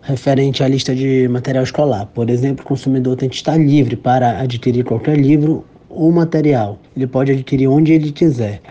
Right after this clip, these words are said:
A única exceção são aqueles materiais didáticos produzidos e desenvolvidos ou confeccionados, né, pela própria instituição, que desde já tem que ser informado ao consumidor antes do ato da matrícula.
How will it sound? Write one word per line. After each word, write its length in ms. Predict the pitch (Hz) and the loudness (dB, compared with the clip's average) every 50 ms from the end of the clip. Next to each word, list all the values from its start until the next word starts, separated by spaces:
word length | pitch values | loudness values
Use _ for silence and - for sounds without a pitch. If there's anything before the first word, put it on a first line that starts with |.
| - | -8
A 80 | - 123 | -2 0
única 240 | 143 156 151 139 160 | 2 2 2 2 0
exceção 400 | 143 - 147 139 - - 143 143 | 0 2 0 0 0 0 -2 0
são 120 | - 151 | 0 -2
aqueles 220 | 143 - 147 143 143 | -2 0 -2 0 2
materiais 560 | 143 139 135 - 139 135 135 131 131 123 120 | 0 0 0 0 0 0 0 0 0 -2 -2
didáticos 680 | 127 117 117 123 120 131 143 135 - - - 123 - - | -2 -2 -2 0 0 0 0 -2 -4 -6 -8 -10 -10 -8
produzidos 760 | - - 143 151 160 170 170 151 123 139 147 147 151 147 131 | -4 0 2 4 4 4 4 2 4 2 2 2 2 0 2
e 60 | 147 | 2
desenvolvidos 760 | 143 139 131 135 131 135 131 117 113 135 135 143 135 120 120 | 0 2 2 0 2 2 0 2 0 -2 0 0 0 0 2
ou 160 | 143 156 160 | 4 2 2
confeccionados, 920 | 160 160 147 - - 127 123 - - 117 107 113 127 143 151 143 123 117 123 | 2 0 -6 -4 -4 -6 -6 -6 -8 -6 -6 -4 -2 0 0 0 0 -2 -4
né, 100 | 120 123 | -4 -4
pela 240 | - 135 131 123 | -2 -2 -2 -2
própria 320 | 120 - 156 143 143 143 131 | -2 0 -2 -2 -2 -2 -8
instituição, 480 | - - - 180 175 170 - 143 120 | -8 -2 0 0 0 0 -2 -4 -4
que 140 | 117 - 117 | -4 -4 -2
desde 400 | 123 135 135 139 135 135 135 127 | -2 0 0 0 0 -2 -2 -2
já 180 | 117 135 123 127 | -2 0 -2 0
tem 160 | 127 151 147 | 0 -2 -4
que 60 | 143 | -2
ser 80 | - 139 | -2 -4
informado 560 | 131 - - 135 123 117 120 117 117 113 123 | -4 -2 -2 -4 -4 -2 -2 -2 -2 -2 -4
ao 40 | 131 | -2
consumidor 640 | 151 147 143 - 151 147 135 127 135 131 131 131 135 | -2 -4 -2 0 0 0 2 2 0 0 0 0 -2
antes 240 | 131 127 - 139 | -4 -4 -4 -2
do 120 | 139 143 131 | 0 2 2
ato 200 | 127 127 - 127 | 2 0 0 -2
da 120 | 127 131 | -2 0
matrícula. 640 | 143 147 151 151 - 110 104 95 - - - 80 | 0 0 0 -2 -4 -6 -6 -6 -10 -12 -14 -14